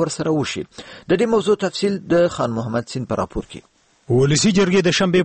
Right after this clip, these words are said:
Speaker 2: په ورځ په عمومي غونډه کې له حکومته په کلکه سره وغوښتل چې هغه ملا ته د سخته سزا ورکړي چې د کندوز ولایت په مرکز کې په یوې کم عمره جلۍ جنسي تیری کړی دی. د کندوز ښار دوهمې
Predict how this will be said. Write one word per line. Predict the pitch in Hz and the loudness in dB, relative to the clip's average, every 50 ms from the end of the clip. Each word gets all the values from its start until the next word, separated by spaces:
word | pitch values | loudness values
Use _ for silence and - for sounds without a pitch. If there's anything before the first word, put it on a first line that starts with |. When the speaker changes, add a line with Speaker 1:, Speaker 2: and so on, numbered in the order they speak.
| - | 2
Speaker 2:
په | 170 175 | 2 2
ورځ | 175 175 175 - - | 2 2 0 0 0
په | - 160 160 | 0 2 2
عمومي | 160 160 160 160 175 180 | 4 4 4 4 4 2
غونډه | 151 151 165 165 165 160 | 2 0 0 0 0 0
کې | - 160 160 | 0 0 0
له | 147 123 135 | 0 0 0
حکومته | 147 131 - 165 165 170 160 - 151 | -2 -2 -2 0 0 0 0 0 -2
په | - 151 - | -2 -2 -2
کلکه | - 190 202 - - 147 - | 0 0 0 0 -2 -2 0
سره | 156 147 147 | 0 0 2
وغوښتل | 151 151 160 156 151 160 - - - 156 139 - | 2 2 2 2 0 -2 -2 -2 -2 -2 -2 0
چې | - 156 143 123 _ _ _ _ _ - | 0 -2 -2 -2 _ _ _ _ _ -4
هغه | - 170 190 185 156 180 165 165 | 0 2 2 2 2 2 2 2
ملا | 165 165 180 190 | 2 2 2 2
ته | - 185 165 156 | 0 0 0 0
د | 151 - - | 0 0 0
سخته | 202 185 - - - 165 - | -2 -4 -4 -2 -2 -2 0
سزا | - 160 151 160 170 175 | 2 2 2 2 2 2
ورکړي | 160 156 165 170 - 170 165 165 - | 2 2 0 0 -2 -2 -2 -2 0
چې | - 160 156 135 - - - 107 | 0 -2 -2 -4 -8 -12 -10 -8
د | 117 117 - | -6 -2 0
کندوز | 151 156 156 185 202 175 | 2 2 4 4 2 2
ولایت | 175 170 170 175 190 180 - | 2 2 2 2 0 -2 -2
په | 165 156 156 160 | -2 0 0 0
مرکز | 156 147 - 190 175 156 | 0 0 0 -2 -2 0
کې | - 180 165 - | 0 -2 0 0
په | 160 156 151 | 2 2 2
یوې | 156 156 156 151 - - | 4 2 2 0 0 0
کم | 147 156 147 139 | 0 0 2 2
عمره | 170 202 190 175 165 139 123 | 2 2 4 2 2 2 0
جلۍ | 143 147 160 170 170 147 127 - - - 113 104 | 0 0 2 2 0 0 -2 -6 -14 -16 -8 -2
جنسي | 127 156 160 151 - 214 208 - | 0 2 2 2 2 0 0 2
تیری | 165 165 160 165 160 - - | 2 2 2 2 2 0 0
کړی | 165 170 156 - - 156 | 0 0 0 -2 -6 -10
دی. | - - - - - - _ _ _ _ _ _ - | -16 -18 -20 -20 -20 -20 _ _ _ _ _ _ -10
د | - 107 117 120 - | -8 -6 -4 -2 0
کندوز | 151 156 151 160 190 - - - | 2 2 2 2 2 0 0 0
ښار | 185 190 185 180 170 143 131 143 | 0 0 0 0 -2 -2 -2 0
دوهمې | 160 147 165 208 214 185 | 0 2 2 2 2 2